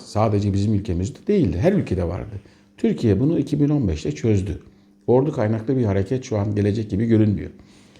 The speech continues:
Mesela elli dokuzda Menderes eğer erken seçim kararı alsaydı darbe olmazdı diye seslendirenler vardı. E, bu şekilde yani darbe olsun diye.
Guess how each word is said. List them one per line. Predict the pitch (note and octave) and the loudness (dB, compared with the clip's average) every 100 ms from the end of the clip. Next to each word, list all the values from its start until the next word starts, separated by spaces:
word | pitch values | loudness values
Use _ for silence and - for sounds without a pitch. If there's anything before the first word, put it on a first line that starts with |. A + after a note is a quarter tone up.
| _ - | _ 0
Mesela | A#2+ B2 B2 | 2 4 2
elli | B2+ A#2+ A#2 | 2 2 2
dokuzda | A#2 B2 A#2+ - - _ _ _ - - A2+ - | 0 -2 -6 -14 -20 _ _ _ -10 -2 0 0
Menderes | G#2 A2+ A#2 A2 A2 - | 2 4 6 4 2 0
eğer | A#2 G#2 | 2 4
erken | G2+ G2+ A2+ | 2 0 -2
seçim | G#2+ G#2+ A2 | -2 -2 -4
kararı | G#2+ G2+ G#2 | -2 0 2
alsaydı | G2+ G2 E3 B2+ | 0 0 0 0
darbe | G2+ G2 A2 | 0 2 4
olmazdı | G#2 G#2 A2 A2+ G2 F2 D2+ - | 4 4 2 2 -2 -6 -6 -6
diye | G2+ G2+ A#2 - - - _ _ | 0 2 0 -6 -20 -20 _ _
seslendirenler | G#2+ G#2+ - G2+ F#2+ F2+ F2 A#2 C#3+ | 0 0 0 0 2 2 2 0 2
vardı. | G2 G2 D2+ C#2+ - _ _ _ _ _ F2+ | 2 2 -2 -8 -16 _ _ _ _ _ -4
E, | F2 E2 F#2+ | -2 -2 0
bu | G#2+ | 0
şekilde | F2+ E2+ E2 D#2+ - - - - _ | 0 -2 -4 -4 -6 -16 -20 -20 _
yani | F#2 F2 D#2+ | -2 0 2
darbe | F2+ F2+ F#2 | 0 2 2
olsun | F#2+ - E2 D#2+ | -2 -2 -4 0
diye. | A#2+ | -2